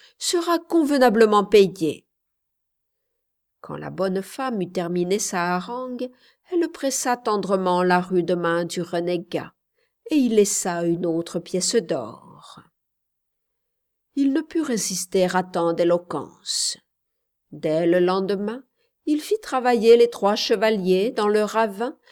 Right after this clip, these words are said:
sur lequel donnaient les fenêtres des princesses. À midi, tandis que leurs camarades dormaient sous les arbres et que leur gardien paraissait assoupi, ils s'assirent sur le gazon au pied de la tour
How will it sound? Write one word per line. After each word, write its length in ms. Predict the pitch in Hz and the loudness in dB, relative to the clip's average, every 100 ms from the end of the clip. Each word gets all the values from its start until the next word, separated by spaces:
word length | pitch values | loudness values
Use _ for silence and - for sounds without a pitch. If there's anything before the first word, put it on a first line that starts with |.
| _ _ | _ _
sur 300 | - - 339 | -8 -4 -2
lequel 560 | 285 269 262 240 226 | -2 2 4 4 4
donnaient 340 | 180 214 196 196 | 4 4 4 4
les 140 | 190 | 2
fenêtres 680 | 185 196 175 156 170 - 180 | 0 -4 -4 -4 -6 -6 -4
des 120 | 175 | -4
princesses. 1040 | 180 175 170 - - 123 - - - - - _ _ _ _ _ _ _ _ _ _ _ _ _ _ | -4 -6 -6 -4 -6 -8 -8 -6 -6 -8 -12 _ _ _ _ _ _ _ _ _ _ _ _ _ _
À 120 | 160 | -8
midi, 540 | 170 185 175 208 247 _ _ _ _ - | -4 -6 -6 -12 -14 _ _ _ _ -6
tandis 480 | 185 185 214 269 - | -4 -4 -4 -4 0
que 100 | 226 | 0
leurs 220 | 220 - | 0 -2
camarades 680 | 226 220 220 208 220 254 233 | -4 -2 -2 -2 -4 0 0
dormaient 480 | 196 226 220 214 233 | 2 0 0 0 0
sous 220 | - 233 | -2 0
les 280 | 233 233 247 | 0 0 -4
arbres 500 | 277 294 226 240 202 _ _ _ - | -4 -8 -10 -12 -14 _ _ _ -2
et 180 | 190 | -2
que 100 | 190 | 2
leur 240 | 196 190 180 | 2 2 0
gardien 560 | 202 202 175 202 240 | -2 -2 -2 0 0
paraissait 680 | - 208 202 214 - 226 220 | -2 -2 -2 -4 2 0 2
assoupi, 680 | 226 - - 233 - 277 - _ _ _ _ _ | -2 -2 -6 -10 -6 -6 -6 _ _ _ _ _
ils 140 | 311 | -4
s'assirent 760 | - 277 262 - 240 240 233 226 | -2 -2 -2 -4 0 0 0 -2
sur 220 | - 208 | -2 0
le 120 | 202 | 0
gazon 680 | 180 196 190 - 175 185 226 | 0 0 0 -2 -2 -4 0
au 120 | 208 | 0
pied 340 | 190 - 196 196 | 0 0 2 2
de 80 | |
la 140 | 208 214 | 2 0
tour 640 | - 226 247 254 - - | -4 -6 -4 -6 -10 -20